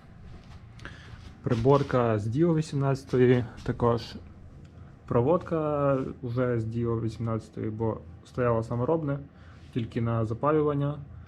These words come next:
Я вирішив, що треба і світло, і поворотники, і щоб взагалі він виглядав як заводський маленький такий мопед.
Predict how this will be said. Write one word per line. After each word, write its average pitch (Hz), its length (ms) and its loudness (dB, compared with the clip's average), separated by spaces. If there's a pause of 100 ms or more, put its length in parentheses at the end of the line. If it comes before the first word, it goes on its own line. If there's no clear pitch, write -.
(680)
Я 117 120 0
вирішив, 123 500 0
що 113 180 -6
треба 104 520 -2
і 92 120 -6
світло, 131 560 -2
і 90 100 -4
поворотники, 123 680 -4 (320)
і 87 320 -4
щоб - 200 -8 (260)
взагалі 107 440 0
він 107 120 2
виглядав 101 560 2
як 95 340 -2
заводський 104 640 -2 (560)
маленький 107 460 0
такий 104 240 -8
мопед. 98 340 -4